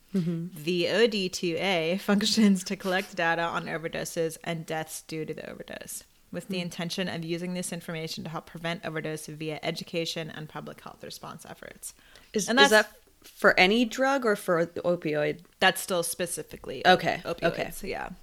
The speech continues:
Speaker 1: Cool.
Speaker 2: Yeah. Big Pharma's connection to the opioid crisis is unsettling to a lot of people. But I was pleasantly surprised when I found that even some Republicans have spoken out
Speaker 1: Yeah.
Speaker 2: against Big Pharma.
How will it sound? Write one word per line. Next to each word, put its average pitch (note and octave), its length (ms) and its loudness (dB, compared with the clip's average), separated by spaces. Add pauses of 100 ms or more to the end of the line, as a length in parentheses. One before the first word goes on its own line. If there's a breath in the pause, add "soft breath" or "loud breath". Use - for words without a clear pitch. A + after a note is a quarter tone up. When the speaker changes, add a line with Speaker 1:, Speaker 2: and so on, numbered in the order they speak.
(100)
Speaker 1:
Cool. - 260 -10
Speaker 2:
Yeah. - 120 -10 (1500 loud breath)
Big G#3 200 6
Pharma's A3 440 4 (160)
connection G3+ 600 0
to A3 100 -2
the F#3+ 140 0
opioid E3+ 500 0
crisis E3+ 500 -2
is E3 260 -6
unsettling E3 680 -2
to E3 220 -6
a - 20 -4
lot D3 240 -4
of - 140 -10
people. - 440 -10 (540 soft breath)
But F#3 120 0
I F#3 100 4
was F#3 240 -2
pleasantly F#3+ 920 -2
surprised D#3 800 -6
when E3+ 160 -6
I E3 120 -2
found E3+ 360 -4
that E3 160 -6
even F3 280 -4
some E3+ 320 -4
Republicans F#3+ 880 -4
have E3+ 120 -6
spoken E3 440 -8
out D#3 260 0
Speaker 1:
Yeah. E3+ 80 -4 (100)
Speaker 2:
against D#3 440 -8
Big D#3+ 200 -4
Pharma. F3+ 540 -6